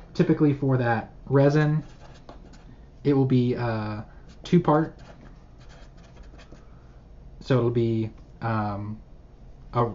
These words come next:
resin plus what we call a hardener, so the chemical that causes it to cross-link.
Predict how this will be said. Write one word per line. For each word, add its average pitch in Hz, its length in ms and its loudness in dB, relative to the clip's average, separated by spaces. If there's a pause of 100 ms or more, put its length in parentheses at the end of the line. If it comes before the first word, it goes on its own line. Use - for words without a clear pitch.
(100)
resin 135 640 4 (320)
plus - 600 0 (520)
what 123 140 0
we 120 80 0
call 113 240 2
a - 20 0
hardener, 135 520 -2 (880)
so - 100 -8
the 110 80 -2
chemical 131 440 0
that 110 220 -2 (220)
causes 117 340 0
it 113 120 -2
to 113 80 -8
cross-link. 147 500 -2